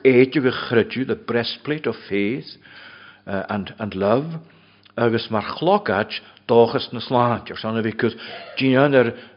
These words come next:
er, er, er eich iawn fa, soed er y cwrs er clocaj. Sa fes ac ygel napsol dyn nhw ffeim gan y sy'n mar ialaf er son y soed er spiritual. Ffeim y drwyd dy fi gada chont o'ch er son y gymw,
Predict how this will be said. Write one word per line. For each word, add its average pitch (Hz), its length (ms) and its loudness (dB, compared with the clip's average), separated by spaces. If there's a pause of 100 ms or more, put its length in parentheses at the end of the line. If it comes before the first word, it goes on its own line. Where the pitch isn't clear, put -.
er, 110 220 -6 (100)
er, 107 200 0 (200)
er 110 160 0
eich 110 140 -4
iawn 127 320 2
fa, 104 140 -4
soed 117 280 0
er 113 120 0
y - 40 -8
cwrs 117 220 0
er 117 140 -6
clocaj. - 680 -2 (380)
Sa - 120 -10
fes 98 120 -8
ac - 160 -6
ygel 113 200 -2
napsol 123 520 -2
dyn 117 120 -2
nhw 110 80 -2
ffeim 151 240 2
gan 123 120 -2
y 98 80 -6
sy'n 127 160 -6
mar 117 160 -10
ialaf 107 440 -2 (400)
er 123 120 2
son 123 160 0
y 120 80 -4
soed 113 400 0
er 123 120 -4
spiritual. 156 640 0
Ffeim 110 200 -6
y 117 40 -14
drwyd 127 300 -4
dy 131 100 -4
fi 127 80 0
gada 127 240 2
chont 139 400 0
o'ch - 160 -2
er - 540 -6
son 127 220 0
y 120 120 0
gymw, 117 240 4